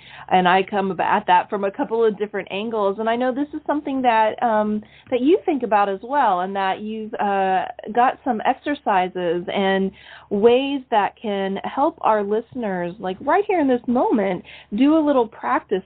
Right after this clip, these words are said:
to help them connect with that true nature and start to even notice what's outside of their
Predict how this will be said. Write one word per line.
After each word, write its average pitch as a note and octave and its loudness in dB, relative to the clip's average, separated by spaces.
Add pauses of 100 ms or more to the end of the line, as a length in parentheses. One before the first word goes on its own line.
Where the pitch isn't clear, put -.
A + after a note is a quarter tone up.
to G#3 -2
help A3+ -2
them G#3 0
connect G3 -2 (320)
with G#3+ 2
that G#3 4 (120)
true A3 -2
nature F#3+ 0
and F3+ -2
start F3+ 0
to G3 -4
even F#3 0
notice F3+ 0
what's F#3 -4
outside F#3 2 (380)
of F3+ 2
their F3 0